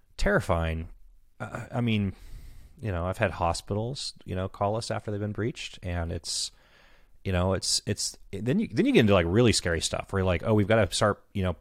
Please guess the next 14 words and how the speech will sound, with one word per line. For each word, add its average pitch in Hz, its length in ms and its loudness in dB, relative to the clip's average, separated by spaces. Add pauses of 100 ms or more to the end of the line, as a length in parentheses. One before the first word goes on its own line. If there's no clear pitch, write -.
transferring 104 640 -2
patients 90 800 -4
from 101 240 -2
one 95 140 2
hospital 90 440 0
to - 80 -8
another 85 220 -4
hospital 92 340 -4
because 82 260 -6
we 85 80 -6
can't, 82 280 -8 (180)
you 95 80 -10
know, 82 220 -8 (100)
p-, - 80 -20